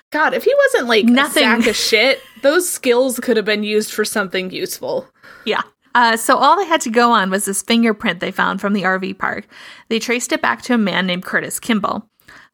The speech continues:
Speaker 2: Uh, but apart from an arrest record for drunk driving, there wasn't really anything else they could use to find him.
Speaker 1: Who is this man? <laughs>
Speaker 2: In nineteen eighty-eight, though, he was arrested again, and this is when they were finally able to track him down. Um, he was arrested for driving a stolen car.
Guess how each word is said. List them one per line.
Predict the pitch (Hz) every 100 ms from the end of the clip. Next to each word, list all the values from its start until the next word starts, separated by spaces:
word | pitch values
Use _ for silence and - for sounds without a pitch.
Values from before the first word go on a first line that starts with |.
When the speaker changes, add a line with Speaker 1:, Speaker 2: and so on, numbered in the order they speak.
| -
Speaker 2:
Uh, | 202 190
but | 220 -
apart | - 262 262
from | 262
an | 233
arrest | 208 190 240 -
record | 240 240 285
for | 277
drunk | 240 208 220
driving, | 269 269 240 190 185 202 - _
there | 208 202
wasn't | 196 196 175
really | 165 175 170 180 -
anything | - 185 185 185 160 180 208 _ -
else | 175 175 - - - _
they | 202
could | 196 190
use | 175 -
to | 202
find | - 175 175
him. | - 208 - -
Speaker 1:
Who | - 359 359
is | - 285 349 359
this | 330 311 - -
man? | 392 453 294 269 - 302 - _
<laughs> | -
Speaker 2:
In | 226 220
nineteen | 247 320 339
eighty-eight, | 247 220 214 - 403 -
though, | 185 185
he | - 220
was | 220
arrested | 202 190 - 220 185
again, | 202 - 196 170 156
and | 180
this | 208 226
is | 220 226
when | 208
they | 208
were | 208
finally | 208 190 208
able | 190 185
to | 185 190
track | - 175 -
him | 180 185
down. | 180 139 139 202 196
Um, | 170 185
he | 208
was | 214 208
arrested | 202 - 233
for | 226
driving | 208 190 196
a |
stolen | 196 - 208 262
car. | 170 165